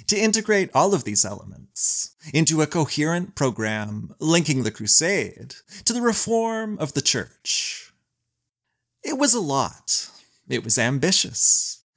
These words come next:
Convened in November of twelve fifteen, it was going to shape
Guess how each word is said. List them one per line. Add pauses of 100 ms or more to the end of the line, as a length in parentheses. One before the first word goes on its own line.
(180)
Convened
in
November
of
twelve
fifteen, (280)
it
was
going
to
shape